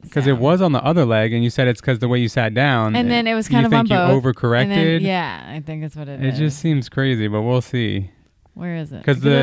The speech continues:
Speaker 1: the
Speaker 2: they, they, 'cause what's weird is they also, they don't hurt.
Speaker 1: the chair you went back to wasn't doing it before, right?
Speaker 2: Yeah.
Speaker 1: So we'll know. I mean, I don't know how long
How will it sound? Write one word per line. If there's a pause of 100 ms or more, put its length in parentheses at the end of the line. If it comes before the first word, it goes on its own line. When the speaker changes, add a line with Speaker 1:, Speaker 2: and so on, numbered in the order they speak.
(120)
Speaker 1:
the
Speaker 2:
they,
they,
'cause
what's
weird
is
they
also,
they
don't
hurt.
Speaker 1:
the
chair
you
went
back
to
wasn't
doing
it
before,
right? (120)
Speaker 2:
Yeah. (240)
Speaker 1:
So
we'll
know.
I
mean,
I
don't
know
how
long